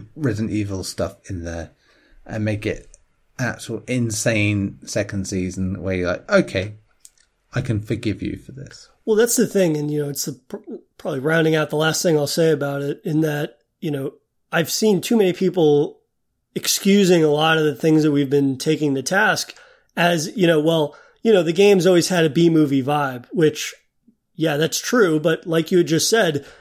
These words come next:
Speaker 2: if you're going to have that B-movie vibe, you need to stick with it the entire time. They keep
Speaker 1: Yeah.
Speaker 2: trying to you know, dip in and out of that and
Speaker 1: Yeah.
Speaker 2: it being just a fleeting influence or a fleeting tone, but
Speaker 1: It's
Speaker 2: then
Speaker 1: too glossy.
Speaker 2: Yeah.
Speaker 1: Too glossy for a B movie vibe.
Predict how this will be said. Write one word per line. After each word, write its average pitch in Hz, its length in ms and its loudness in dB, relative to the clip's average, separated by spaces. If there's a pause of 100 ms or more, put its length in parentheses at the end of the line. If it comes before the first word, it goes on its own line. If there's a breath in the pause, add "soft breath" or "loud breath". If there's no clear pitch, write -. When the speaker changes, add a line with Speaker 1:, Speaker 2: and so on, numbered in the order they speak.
(180 loud breath)
Speaker 2:
if - 160 0
you're 196 140 2
going 240 220 4
to 185 60 0
have 180 340 0
that 160 200 0
B-movie 165 460 2
vibe, 156 340 0
you 160 120 4
need 185 160 2
to 165 60 0
stick - 360 0
with 170 200 0
it 139 120 -4
the 139 100 0
entire 135 420 -2
time. 143 320 -6
They 151 120 -2
keep 220 320 -4
Speaker 1:
Yeah. 143 120 4
Speaker 2:
trying 202 240 4
to 160 220 2 (600 loud breath)
you 180 120 0
know, 143 120 0
dip 196 320 -2
in 208 240 2
and 170 100 2
out 185 240 4
of 147 120 -2
that 165 340 2
and 175 160 2
Speaker 1:
Yeah. 165 80 2
Speaker 2:
it 147 140 -8
being 180 320 4
just 165 240 -4
a 139 120 -2
fleeting 180 640 2
influence 156 720 2
or 151 100 2
a 135 60 -2
fleeting 170 420 4
tone, 180 400 4
but 156 140 2
Speaker 1:
It's - 80 2
Speaker 2:
then 170 160 4
Speaker 1:
too - 180 8
glossy. 156 600 2
Speaker 2:
Yeah. 359 220 2
Speaker 1:
Too 247 120 6
glossy 170 440 4
for 110 140 -4
a 107 60 -2
B 120 160 0
movie 98 400 -4
vibe. 95 320 -4